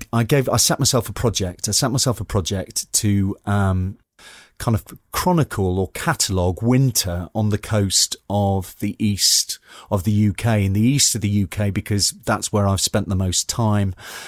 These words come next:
And, uh, that's where I kind of thought I would like to spend more time, really, if I had three or four months. And I,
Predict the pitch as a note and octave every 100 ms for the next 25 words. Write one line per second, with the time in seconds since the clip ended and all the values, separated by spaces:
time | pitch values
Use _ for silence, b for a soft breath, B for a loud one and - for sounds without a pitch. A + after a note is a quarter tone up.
0 | B F#2+ G2+ F2 G#2+ G2+ A2 A2+ - G#2
1 | G2+ G2 - G#2+ G2 - G#2 G2 - G#2
2 | G2+ G#2 A2 - G#2 A#2 A2 G#2+ - A2+
3 | - A#2 G#2 A2 A#2 B2 - F#2+ F2 F2
4 | F#2+ F2+ G2+ G2 G#2 G#2 - A#2 G2+ -
5 | G#2+ G#2+ F#2 - G#2 A2